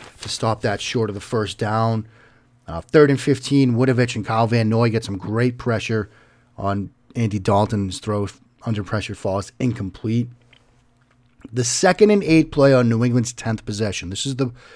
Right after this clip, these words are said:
play where Brady hits Sanu, and then Sanu fumbles it, and the Bengals committed, like, seventeen penalties on the play. And so really they just took the defensive holding penalty. Brady's pocket movement and the throw.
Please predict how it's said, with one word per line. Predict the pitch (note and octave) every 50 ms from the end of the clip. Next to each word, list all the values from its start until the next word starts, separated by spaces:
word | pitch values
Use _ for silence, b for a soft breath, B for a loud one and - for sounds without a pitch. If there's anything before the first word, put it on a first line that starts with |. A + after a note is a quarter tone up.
| B B B B -
play | - A#2+ A#2 A#2
where | A2+ G#2+ G2
Brady | F#2 F#2 A2+ A2+ A#2 B2 A2+
hits | F#2+ A#2+ A2+ - - - -
Sanu, | G#2+ G2 G2 G#2 A2 A2+ A#2 A#2 A#2+ A#2+ A#2+ b b b b b b b b b
and | G2+ A2
then | A2+
Sanu | - - A#2 A2+ A2+ G#2+
fumbles | - - A2+ A2 A2 A#2+ A#2 -
it, | A#2+ A2+ G#2+
and | G2+ F#2
the | F#2+
Bengals | F2+ G2 A2 G#2+ A2 A2+ -
committed, | - A#2 G#2+ A2 G#2+ G2+
like, | G#2 G2+ -
seventeen | - - - A#2+ G#2+ A#2 A2+ A#2 - B2 A2+ G#2 F#2+
penalties | A2+ G#2+ A2 A2 G#2+ A2+ A#2 A2
on | B2 A2+
the | A#2 A2
play. | - B2 A#2+ A#2+ A#2+ A#2 A#2+ B B B B B _ _ -
And | C3 A#2+ A2
so | - A2
really | F#2+ G#2 A2 A2+ A2 G#2+
they | G2+ G#2+ G2
just | G2+ A2 - -
took | - G#2+ - -
the | G#2+ G2+ F#2 E2+ - _ _ - G#2
defensive | G2+ A#2 - A#2+ G#2 - - -
holding | - B2 C#3 C3 B2 G2+
penalty. | G2 F#2+ G2 F#2 - G2 G2 B B B B B B B B B B
Brady's | - D3+ F3+ G3 F3+ -
pocket | - - F3 E3+ E3+ - - D#3 -
movement | C#3+ C#3+ D3 C#3 C#3 C#3 C3+
and | B2+ A#2+ A#2
the | A#2
throw. | - - A#2+ A2+ G2 E2 -